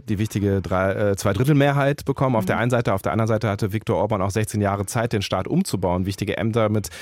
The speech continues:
Speaker 1: seinen Leuten zu
Speaker 2: Mhm.
Speaker 1: besetzen. Kann man dann mal eben so wieder Ungarn zu einer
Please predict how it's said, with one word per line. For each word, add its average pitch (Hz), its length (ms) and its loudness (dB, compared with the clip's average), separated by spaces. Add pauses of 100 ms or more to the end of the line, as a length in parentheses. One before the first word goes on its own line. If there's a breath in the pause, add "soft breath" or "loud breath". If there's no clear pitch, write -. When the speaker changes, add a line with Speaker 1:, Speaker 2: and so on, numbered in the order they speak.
(160 loud breath)
Speaker 1:
seinen 110 280 2
Leuten 131 360 4
zu 110 200 0
Speaker 2:
Mhm. 92 40 2
Speaker 1:
besetzen. 95 1120 0
Kann 104 240 -2
man 143 180 2
dann 156 240 2
mal 151 280 0
eben 143 280 2
so 135 420 2
wieder 127 400 2
Ungarn 120 320 2
zu - 100 -4
einer 110 340 2